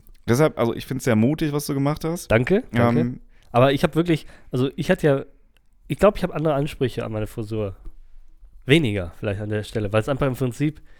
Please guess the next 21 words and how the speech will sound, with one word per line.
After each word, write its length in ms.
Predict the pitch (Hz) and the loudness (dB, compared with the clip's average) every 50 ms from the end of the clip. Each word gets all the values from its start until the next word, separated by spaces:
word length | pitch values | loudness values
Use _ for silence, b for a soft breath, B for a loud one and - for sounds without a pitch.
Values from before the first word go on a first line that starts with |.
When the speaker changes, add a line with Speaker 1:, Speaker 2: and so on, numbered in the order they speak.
| b b b b b b b - - | b b b b b b b -8 -2
Speaker 2:
lass 200 | - 120 139 - | 2 2 2 2
mal 80 | - 143 | 2 0
oben 240 | 139 139 151 165 175 | 2 2 2 2 2
ein 40 | 151 | 0
bisschen 300 | 175 196 - 196 180 170 | 0 0 0 0 0 0
was, 160 | 185 196 - | 0 0 0
dass 140 | - 131 131 | -2 -4 -2
ich 40 | 131 | -2
mir 100 | 131 135 | 0 2
das 100 | 131 190 | 2 2
so 60 | 196 202 | 4 4
Speaker 1:
Ja. 60 | 196 | 2
Speaker 2:
ein 60 | 127 | 2
bisschen 220 | 143 135 - 151 | 2 0 0 0
nach 140 | 135 - - | -2 -2 -2
hinten 340 | - - 170 196 - 175 160 | -2 -2 -2 -2 -4 -6 -6
und 140 | 147 139 - | -4 -4 -4
zur 100 | - 123 | -4 -2
Seite 280 | 110 113 120 139 - 175 | 2 2 2 2 2 0
machen 220 | 180 185 190 185 - | -4 -4 -4 -4 -2
kann. 180 | - 196 208 | -2 -2 -2